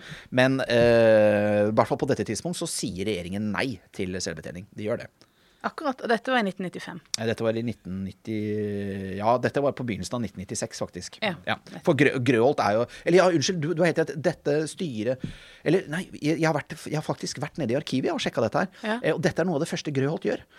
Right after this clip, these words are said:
Speaker 1: Eh, så det, vi er nå i mars, det, vi er faktisk, mars nitten nittiseks er vi.
Speaker 2: Akkurat.
Speaker 1: Eh, det er i, eh, mars nitten nittiseks at Vinmonopolet styre sier,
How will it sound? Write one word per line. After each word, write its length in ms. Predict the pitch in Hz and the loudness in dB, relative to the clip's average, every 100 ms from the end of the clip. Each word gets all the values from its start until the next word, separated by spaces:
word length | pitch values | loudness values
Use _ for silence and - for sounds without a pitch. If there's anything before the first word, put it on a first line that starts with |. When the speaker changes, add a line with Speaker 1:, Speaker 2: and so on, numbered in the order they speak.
| - - | -16 -2
Speaker 1:
Eh, 880 | 143 143 143 147 143 143 143 143 143 143 | 4 6 8 6 6 6 6 4 2 0
så 80 | 175 | -4
det, 160 | 147 104 123 | -4 -4 -2
vi 140 | 170 | 0
er 160 | - 147 | 2 2
nå 160 | 139 | 0
i 160 | 156 156 | -2 -2
mars, 300 | 156 196 - - - 143 | -2 -2 -2 -2 -4 -6
det, 140 | - | -4
vi 80 | 139 | 0
er 160 | 151 151 | 2 2
faktisk, 240 | 147 - 135 156 | -4 -4 -4 -4
mars 160 | 180 - 175 | -4 -4 -4
nitten 240 | 175 139 | -4 -4
nittiseks 380 | 127 165 175 143 | -4 -4 -2 -2
er 60 | 98 | -2
vi. 60 | 101 _ - | -6 _ -18
Speaker 2:
Akkurat. 240 | - - 135 | -16 2 4
Speaker 1:
Eh, 160 | 147 | 4
det 220 | 131 143 123 | 4 2 6
er 160 | 127 151 | 4 2
i, 160 | 143 139 147 | -2 0 0
eh, 160 | 143 139 139 | 0 -2 -4
mars 160 | 175 - | -6 -6
nitten 240 | 156 123 | -6 -6
nittiseks 400 | 113 123 160 - | -8 -6 -4 -2
at 80 | 139 | 0
Vinmonopolet 320 | 131 92 127 | 0 0 -4
styre 240 | - 110 110 | -2 -2 -2
sier, 400 | 127 95 107 | -4 -2 -2